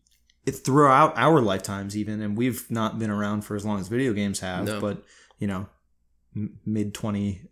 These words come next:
Speaker 1: amount of years,
Speaker 2: Mm-hmm.
Speaker 1: um, we've seen them, I, 'cause I've been playing video games since I was a kid, very young kid.
Speaker 2: Yeah, I remember my first video game console was a Game Boy Pocket, and I played it incessantly.
Speaker 1: Relentlessly,
Speaker 2: And then,
Speaker 1: yeah.
Speaker 2: yeah.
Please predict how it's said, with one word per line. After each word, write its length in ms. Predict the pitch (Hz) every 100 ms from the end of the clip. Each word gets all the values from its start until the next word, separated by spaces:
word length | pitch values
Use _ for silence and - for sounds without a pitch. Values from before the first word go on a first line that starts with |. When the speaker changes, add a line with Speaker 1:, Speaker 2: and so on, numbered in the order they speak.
| -
Speaker 1:
amount 300 | 104 101 95
of 40 |
years, 460 | 107 156 127 117 135
Speaker 2:
Mm-hmm. 420 | 127 120 104 -
Speaker 1:
um, 520 | 110 107 101 101 95 _ _ _ _ _ _ _ _ - - 113
we've 420 | 120 127 - -
seen 400 | - - 123 123
them, 200 | 117 107 104
I, 200 | 110 113
'cause 200 | - 107
I've 140 | 120
been 120 | 113 101
playing 200 | 98 92
video 180 | 82 90
games 280 | 98 92
since 260 | - 95 - -
I 100 | 92
was 140 | 98 107
a 40 | -
kid, 300 | - 90 101 - -
very 260 | 113 101 90
young 120 | 87
kid. 220 | - 90
Speaker 2:
Yeah, 140 | 120 110
I 80 |
remember 420 | 131 127 120 113 110
my 160 | 117
first 400 | 123 113 107 - _ _
video 220 | 139 123 110
game 160 | 104
console 300 | 113 104 104
was 120 | 98
a 120 | 101 98
Game 220 | 107 107
Boy 120 | 101
Pocket, 380 | 95 98 98 85
and 80 | 87
I 80 | 92
played 300 | 92 98 92
it 260 | 87 60 - _ _ _
incessantly. 640 | 110 - - 123 107 92 117
Speaker 1:
Relentlessly, 680 | 110 113 101 101 104 95
Speaker 2:
And 80 | 95
then, 80 | 107
Speaker 1:
yeah. 60 |
Speaker 2:
yeah. 100 | 90